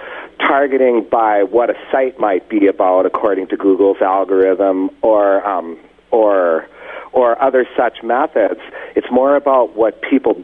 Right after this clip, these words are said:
do in social communities. Like in Facebook, you might have a kid who's,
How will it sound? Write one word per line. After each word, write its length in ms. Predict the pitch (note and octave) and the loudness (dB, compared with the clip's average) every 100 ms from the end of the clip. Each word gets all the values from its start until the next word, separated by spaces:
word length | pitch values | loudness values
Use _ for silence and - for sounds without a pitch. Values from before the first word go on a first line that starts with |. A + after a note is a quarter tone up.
| - | -4
do 340 | B2 C3+ A#2+ | 2 4 4
in 140 | F#2 - | 2 -2
social 300 | - G2+ - | 0 0 0
communities. 720 | G2+ - A#2 C3 C#3+ A2+ - - - | -4 -2 0 2 2 2 0 -4 -4
Like 240 | B2+ G#2 - - - - | -2 -2 -4 -16 -16 -6
in 140 | A#2+ A#2 - | -4 -2 0
Facebook, 560 | C3 C#3 - B2 - | 0 0 0 0 0
you 60 | G2+ | -2
might 240 | G#2 G#2+ | 0 0
have 220 | - A2+ | -2 -2
a 60 | F#2+ | -2
kid 380 | - - A#2+ A2 | -4 0 2 4
who's, 180 | F#2 | 2